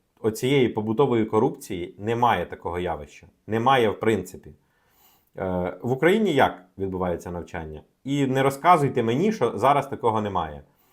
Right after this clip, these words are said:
Е, ти приходиш здавати сесію,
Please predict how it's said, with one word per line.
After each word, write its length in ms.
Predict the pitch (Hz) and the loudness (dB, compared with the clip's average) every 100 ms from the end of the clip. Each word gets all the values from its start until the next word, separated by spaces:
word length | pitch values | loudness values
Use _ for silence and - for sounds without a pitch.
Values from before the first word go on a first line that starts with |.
| _ _ _ - | _ _ _ -8
Е, 440 | 95 92 90 80 - _ _ | -4 -2 -4 -6 -10 _ _
ти 100 | - | -2
приходиш 440 | 185 202 170 160 127 | 2 2 4 4 4
здавати 340 | 120 120 117 | 4 4 2
сесію, 540 | - - 196 - 196 | 0 0 -2 -8 -10